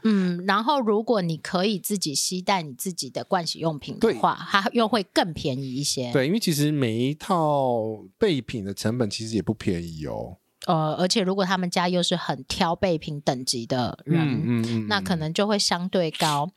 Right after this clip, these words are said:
Speaker 1: 其实大家也会希望房价是便宜的，
Speaker 2: 嗯，
Speaker 1: 所以如果
Speaker 2: 一分钱一分货。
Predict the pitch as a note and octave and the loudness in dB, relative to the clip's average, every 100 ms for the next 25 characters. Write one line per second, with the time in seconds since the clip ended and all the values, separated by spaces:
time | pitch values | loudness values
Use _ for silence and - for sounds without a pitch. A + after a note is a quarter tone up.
0 | - - A#3 C4+ F4 - G#3+ G#3+ - C#4 | -4 0 2 4 2 0 0 -2 0 0
1 | B3+ A#3 A#3+ E3 C3+ A2+ - - - - | 2 0 2 0 0 -4 -8 -14 -8 0
2 | A#3 F#3+ - - G3 G3+ G3+ F3+ E3+ D3+ | 2 2 0 -2 0 2 2 0 -4 -6
3 | D3+ F#3 D#3+ E3 D3 - - C3+ C#3+ C3 | -2 -2 -2 -4 -6 -4 0 2 0 0
4 | C#3+ B2 - E3+ D#3+ A#2 A3+ B3+ G3 F3+ | -2 -2 0 2 4 4 4 4 4 4
5 | E3 - D#3 C#3 A2 A#2+ - G#2 A2 G2 | 4 4 2 0 0 -2 0 -2 0 -2
6 | - | -2